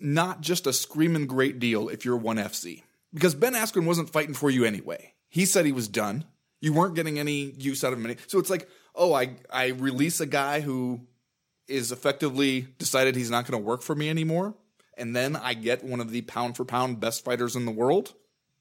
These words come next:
Yes. Uh, yes, I agree to that deal.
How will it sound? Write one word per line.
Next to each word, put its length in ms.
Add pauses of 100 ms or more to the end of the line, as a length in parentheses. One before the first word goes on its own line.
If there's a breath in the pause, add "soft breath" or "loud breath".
(440)
Yes. 500 (440)
Uh, 60
yes, 240
I 80
agree 280
to 100
that 200
deal. 360